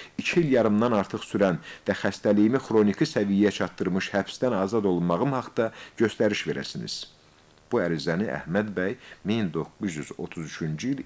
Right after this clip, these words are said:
iyunun on doqquzunda yazıb və zənn edirəm ki, bu ərizənin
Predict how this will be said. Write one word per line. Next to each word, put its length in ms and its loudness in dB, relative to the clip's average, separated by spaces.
iyunun 400 0
on 160 -4
doqquzunda 560 -8
yazıb 320 -10
və 100 0
zənn 320 0
edirəm 320 -2
ki, 160 -12
bu 80 0
ərizənin 480 -4